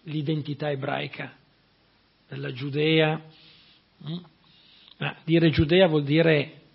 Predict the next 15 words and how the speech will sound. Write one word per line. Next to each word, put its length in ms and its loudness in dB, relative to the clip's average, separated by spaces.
la 100 -12
stirpe 440 -12
di 120 -12
Davide. 500 -12
La 80 -12
Giudea 400 0
è 100 -6
Davide. 480 -8
E 100 2
la 120 6
stirpe 340 6
di 80 2
Davide 380 8
vuol 140 2
dire 380 -6